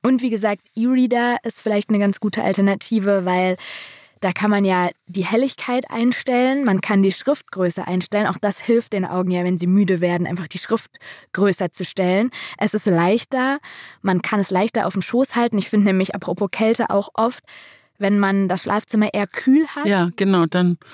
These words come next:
Speaker 2: musst du
Speaker 1: Und
Speaker 2: die
Speaker 1: das ist
Speaker 2: De-,
Speaker 1: bei uns so.
Speaker 2: Decke bis oben hin
Speaker 1: Decke
Speaker 2: runter.
Speaker 1: bis oben hin, aber dann sind die Hände ja
Speaker 2: Ja.
Speaker 1: draußen, weil man ein Buch halten muss. Und dann mache ich immer eine Hand drunter, dann die andere Hand drunter, dann drehe ich mich auf die Seite, dann setze ich doch wieder um mit dem E-Reader.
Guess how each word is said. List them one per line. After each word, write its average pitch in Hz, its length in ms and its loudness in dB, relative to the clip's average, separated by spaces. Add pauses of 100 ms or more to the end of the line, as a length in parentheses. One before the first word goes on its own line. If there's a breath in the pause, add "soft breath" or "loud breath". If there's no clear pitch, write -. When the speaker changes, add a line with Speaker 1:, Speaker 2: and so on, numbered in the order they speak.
(200 loud breath)
Speaker 2:
musst - 260 -2
du 190 100 4
Speaker 1:
Und 185 100 0
Speaker 2:
die 214 60 4
Speaker 1:
das 202 100 4
ist - 100 -4
Speaker 2:
De-, 202 140 4
Speaker 1:
bei 247 40 4
uns 254 160 0
so. 285 100 4
Speaker 2:
Decke 233 180 2
bis 190 340 -2
oben 196 220 0
hin 190 100 4
Speaker 1:
Decke 220 200 4
Speaker 2:
runter. 262 120 2
Speaker 1:
bis - 140 2
oben 302 180 0
hin, 330 180 2
aber 247 120 -2
dann 254 160 2
sind 254 180 -4
die 294 140 -2 (100)
Hände 381 320 0 (100)
ja 180 120 -2
Speaker 2:
Ja. 180 180 0
Speaker 1:
draußen, 196 220 0
weil 220 80 2
man 233 140 4
ein 220 60 2
Buch 311 220 2
halten 196 300 0
muss. 165 180 -6
Und 226 140 2
dann 233 160 0 (180)
mache 254 160 0
ich - 140 -6
immer 240 240 2
eine 254 440 2
Hand 254 240 0
drunter, 254 440 0 (180 loud breath)
dann 202 160 -4
die 214 160 -6
andere 269 320 0
Hand 262 280 0
drunter, 269 400 0 (260 loud breath)
dann 196 180 -6
drehe 196 160 -8
ich 180 100 -8
mich 240 160 -4
auf 247 140 -4
die 285 80 -4
Seite, 262 340 0
dann 202 200 -2
setze 202 180 -6
ich - 80 -6
doch 262 180 0
wieder 233 180 2
um 226 40 2
mit 226 100 4
dem 202 160 0
E-Reader. 262 480 2